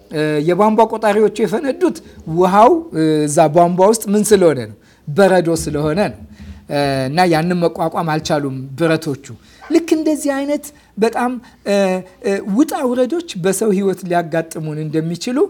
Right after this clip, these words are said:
ማወቅና ማሰብ ያስፈልጋል። ለዚህ ነው ሐዋርያው ቅዱስ ጳውሎስ የክርስቲያን የስጋ ህይወት ለብዙ ነገሮች የተጋለጠ ነው። የኔም የስጋ ህይወት ለብዙ ነገሮች ተጋልጧል። ለብዙ አደጋዎች፣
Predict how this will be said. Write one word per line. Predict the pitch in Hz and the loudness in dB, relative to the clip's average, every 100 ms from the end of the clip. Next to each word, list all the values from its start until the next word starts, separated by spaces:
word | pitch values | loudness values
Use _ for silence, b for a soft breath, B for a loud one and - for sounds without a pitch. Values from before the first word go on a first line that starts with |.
| B B _ | B B _
ማወቅና | 165 160 165 - 151 147 | -2 -2 -2 -6 -8 -8
ማሰብ | 143 139 147 139 | -8 -8 -8 -6
ያስፈልጋል። | 127 - 127 117 110 104 b b _ | -8 -10 -12 -12 -14 -18 b b _
ለዚህ | 190 202 180 214 | 2 2 4 0
ነው | 185 | -2
ሐዋርያው | 151 170 170 170 170 | -2 -2 0 0 -2
ቅዱስ | 175 165 160 - 160 151 | -6 -10 -10 -4 -2 -2
ጳውሎስ | 151 165 175 247 294 B B B | -2 0 4 4 2 B B B
የክርስቲያን | 175 196 196 240 - - 220 196 170 | 0 0 0 -8 -10 -6 -6 -4 -2
የስጋ | 180 190 170 170 | -2 -2 -2 -2
ህይወት | 165 196 349 - b b b | 0 0 -2 -6 b b b
ለብዙ | 180 214 208 214 240 | 4 6 6 4 2
ነገሮች | 220 202 208 254 285 - | 2 2 0 -4 -8 -6
የተጋለጠ | 170 170 156 143 131 127 135 | -4 -4 -6 -8 -10 -12 -14
ነው። | 110 101 b b b | -18 -20 b b b
የኔም | 175 233 247 254 208 | 4 4 4 2 2
የስጋ | 202 202 185 196 | 0 0 -2 -2
ህይወት | 196 254 339 - b b | 0 -2 -2 -6 b b
ለብዙ | 175 196 190 175 190 | 2 2 2 -2 0
ነገሮች | 196 190 262 320 - b b b - | 0 2 0 -2 -6 b b b -6
ተጋልጧል። | 175 170 160 151 139 - 143 110 98 95 b b b 180 | -2 0 0 0 -4 -6 -10 -10 -14 -20 b b b 4
ለብዙ | 220 214 185 226 - | 6 6 2 0 0
አደጋዎች፣ | 196 185 175 165 147 117 - | 0 2 2 2 0 -2 -8